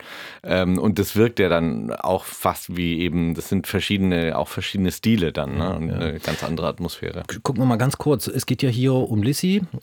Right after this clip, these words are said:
Speaker 2: äh, Mitte siebzig, selbst von verschiedenen Krankheiten geplagt und ihren Ehemann musste sie mit Demenz ins Pflegeheim, äh, geben.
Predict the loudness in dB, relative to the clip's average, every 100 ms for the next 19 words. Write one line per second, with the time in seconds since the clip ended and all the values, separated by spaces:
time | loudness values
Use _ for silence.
0 | -4 0 2 4 4 4 2 0 0 0
1 | 4 6 6 4 0 -4 -6 -2 0 0
2 | 0 2 0 2 2 4 2 2 2 2
3 | 0 -2 0 0 0 2 0 -2 -8 -6
4 | -6 -4 -2 2 0 0 0 2 2 2
5 | 4 4 4 4 2 0 2 2 2 2
6 | 2 -2 -6 -2 0 2 0 0 2 2
7 | 2 0 0 0 0 0 0 2 4 4
8 | 4